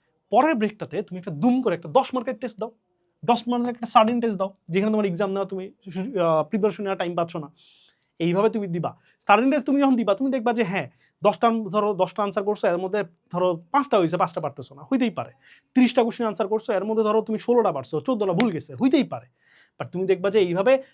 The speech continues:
হালকা হালকা যখন without preparation skill যখন তুমি হাল-, হালকা হালকা এইভাবে যাইতে থাকবা, তুমি যখন দেখবা যে আচ্ছা, আমি প্রিপারেশন ছাড়া এক্সাম দিলে আমার এই জায়গা থেকে ভুল হচ্ছে, এই থিওরিটিক্যাল জায়গা থেকে ভুল হচ্ছে, ওই জায়গাগুলো বইয়ে মার্ক করো বা একটা নোট খাতা বানাও যে আমার এইগুলো এগুলো ভুল যায়।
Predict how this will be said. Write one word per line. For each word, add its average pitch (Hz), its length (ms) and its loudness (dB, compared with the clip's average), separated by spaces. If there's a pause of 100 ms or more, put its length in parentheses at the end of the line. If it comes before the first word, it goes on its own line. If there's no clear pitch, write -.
(140)
হালকা 208 360 2
হালকা 214 180 4
যখন 214 160 -2
without 185 280 0
preparation 202 480 -4
skill 208 180 -6
যখন 190 180 -4
তুমি 202 140 -8
হাল-, - 320 -10
হালকা 190 280 0
হালকা 202 160 0
এইভাবে 196 240 0
যাইতে 175 240 0
থাকবা, 143 320 -6 (280)
তুমি 208 140 2
যখন 220 100 4
দেখবা 190 260 2
যে 180 80 2
আচ্ছা, 175 260 0
আমি 208 240 -2
প্রিপারেশন 226 440 0
ছাড়া 269 180 2
এক্সাম 247 280 2
দিলে 175 260 -2 (180)
আমার 240 180 -4
এই 320 260 8
জায়গা 262 200 2
থেকে 220 160 -6
ভুল 175 140 -4
হচ্ছে, 165 260 -10 (280)
এই 320 140 8
থিওরিটিক্যাল 269 520 8
জায়গা 226 140 2
থেকে 202 120 -4
ভুল 170 140 -4
হচ্ছে, 147 240 -12 (240)
ওই 226 120 8
জায়গাগুলো 233 340 4
বইয়ে 170 220 4
মার্ক 135 340 -6
করো 120 160 -18 (440)
বা 175 100 4
একটা 170 160 -2
নোট 185 180 -2
খাতা 196 160 -4
বানাও 220 200 2
যে 220 60 0
আমার 185 100 2
এইগুলো 165 180 0
এগুলো 165 160 -2
ভুল 151 240 -8
যায়। 123 160 -14